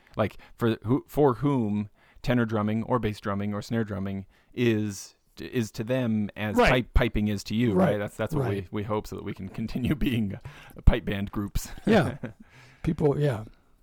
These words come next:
Speaker 2: It's, it's, uh, it's a, it's a,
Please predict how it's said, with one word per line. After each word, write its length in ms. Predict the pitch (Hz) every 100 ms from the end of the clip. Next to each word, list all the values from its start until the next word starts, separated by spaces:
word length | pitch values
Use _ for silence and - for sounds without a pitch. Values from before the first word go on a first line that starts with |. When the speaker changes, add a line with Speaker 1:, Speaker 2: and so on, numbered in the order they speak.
| _ _ _ - _ -
Speaker 2:
It's, 340 | 160 139 - 190 - _ _ _ _ _ _ _ - - - - - _
it's, 340 | 147 135 - 135
uh, 480 | 120 113 113 113 123 165 _ _ _ _ - - 170 170 _ 190 -
it's 240 | 151 -
a, 180 | 131 135
it's 160 | 139 127
a, 240 | 117